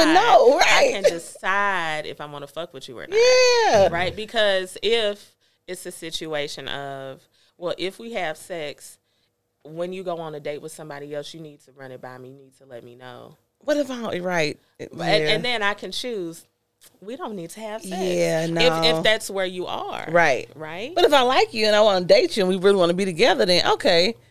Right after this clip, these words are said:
Speaker 1: Most times, and I feel, this is my feeling,
Speaker 2: Mm-hmm.
Speaker 1: women, we're kinda em-, like, we're emotional. Like, we are,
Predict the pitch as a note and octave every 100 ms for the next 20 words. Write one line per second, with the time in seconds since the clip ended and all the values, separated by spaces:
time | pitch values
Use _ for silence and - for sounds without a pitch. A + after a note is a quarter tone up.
0 | _ _ _ - C#4 G4+ - D4+ E4 G3+
1 | G3+ - - F#3+ G3+ F3 F3 E3 G#3+ A3
2 | D#3 F3+ A3+ - D3 D3 - - - A#3+
3 | G4 C#4+ A3+ A3 A#3+ G3+ E3 E3+ E3+ E3
4 | E3 F3+ G3 E3+ F3 E3+ - C#3+ B2 D3
5 | D3 D3 F#3+ F#3+ E3+ D3